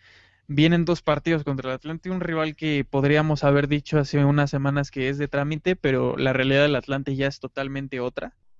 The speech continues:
Está en puestos de liguilla, un empate, una derrota y nos manda directamente para abajo de la tabla general.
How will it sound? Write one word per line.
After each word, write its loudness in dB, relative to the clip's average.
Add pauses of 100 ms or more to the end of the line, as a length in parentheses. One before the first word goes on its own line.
(220)
Está -4
en -4
puestos 2
de 2
liguilla, -2 (260)
un 0
empate, 2
una 0
derrota -4
y -4
nos -4
manda -2 (200)
directamente 2 (440)
para 2
abajo 2
de -2
la -4
tabla -4
general. -6